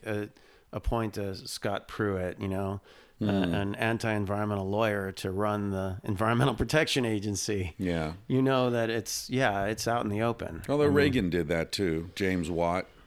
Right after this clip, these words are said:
Speaker 2: Remember
Speaker 1: Yeah,
Speaker 2: him?
Speaker 1: yeah, that's true.
Speaker 2: Fucking,
Speaker 1: Yeah.
Speaker 2: I think it all, I think the course of, you know,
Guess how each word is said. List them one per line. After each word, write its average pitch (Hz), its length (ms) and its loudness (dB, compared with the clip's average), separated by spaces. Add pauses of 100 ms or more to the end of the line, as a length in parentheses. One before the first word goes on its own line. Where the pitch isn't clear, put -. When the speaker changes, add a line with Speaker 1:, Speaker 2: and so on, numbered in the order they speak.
(140)
Speaker 2:
Remember 92 280 2
Speaker 1:
Yeah, 196 240 6
Speaker 2:
him? 156 100 0 (140)
Speaker 1:
yeah, 175 180 0
that's 180 180 -4
true. 165 200 -2
Speaker 2:
Fucking, 82 600 -4 (240)
Speaker 1:
Yeah. 139 160 -2
Speaker 2:
I 139 40 6
think 165 160 4
it 123 100 4
all, 107 260 6
I 120 120 4
think 135 360 0
the 98 280 2
course - 460 2
of, 87 340 0 (100)
you 80 180 -4
know, 85 300 -2